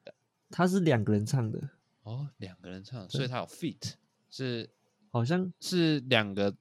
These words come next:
Speaker 2: 两个人都是唱主歌，还是一人唱副歌，他唱主，主歌？
Speaker 1: 嗯，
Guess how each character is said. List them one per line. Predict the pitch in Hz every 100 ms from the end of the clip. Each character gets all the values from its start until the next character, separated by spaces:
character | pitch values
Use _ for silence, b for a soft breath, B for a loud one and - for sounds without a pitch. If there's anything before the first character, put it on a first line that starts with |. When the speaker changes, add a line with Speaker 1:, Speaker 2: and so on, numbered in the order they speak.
| _
Speaker 2:
两 | 120 107 101
个 | 101
人 | 98 98
都 | 107 113
是 | 120 107 101 98 95 - _ _ -
唱 | 156 117
主 | 113 92
歌， | - 107
还 | 98
是 | 101
一 | 104 135
人 | 110 98
唱 | 113 107
副 | 104 98
歌， | 98 90
他 | 92 101
唱 | - 92
主， | 90 - _ _
主 | - 92 -
歌？ | 87 95 _ _ _ _ - _ _ _ _
Speaker 1:
嗯， | 151 147 147 147 143 147 147 147